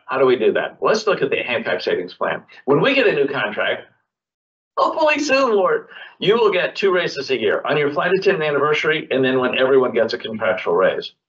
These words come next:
Split them s-, with yourself. Half goes to your, your pocket so you can buy a better brand of ramen noodles and half goes into your four oh one K account. For example, you get a two percent raise, increase your four oh one K contribution by one percent,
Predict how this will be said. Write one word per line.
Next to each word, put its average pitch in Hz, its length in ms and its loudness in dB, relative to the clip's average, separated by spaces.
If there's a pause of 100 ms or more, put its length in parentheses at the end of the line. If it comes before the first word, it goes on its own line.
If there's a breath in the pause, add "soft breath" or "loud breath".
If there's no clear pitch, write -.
(140)
Split 302 440 -6
them 135 160 -2
s-, - 140 -6
with 104 240 -2
yourself. - 420 -4 (140 soft breath)
Half 202 340 -4
goes 160 280 0
to 147 140 -4
your, 127 220 2 (140)
your 110 200 2 (120)
pocket - 480 -2
so - 80 -4
you 110 60 -2
can - 80 -2
buy 113 160 4
a 107 100 2
better 135 260 2
brand 123 300 -2
of 104 60 0
ramen 117 340 0
noodles 113 320 2
and 117 100 -4
half 156 340 -2
goes 131 220 2
into 113 160 -2
your 101 140 2
four 101 200 -2
oh 90 100 4
one 82 160 -4
K - 160 -2
account. - 400 -4 (300 loud breath)
For 131 120 2
example, 120 360 0
you 98 60 2
get 95 120 2
a - 40 -2
two 131 160 -2
percent 113 340 -4
raise, 147 360 0 (240)
increase 165 400 -2
your 160 120 -2
four 147 160 0
oh 143 60 4
one 143 140 2
K 143 260 0
contribution 131 640 -2
by 113 140 4
one 113 260 0
percent, 117 480 -2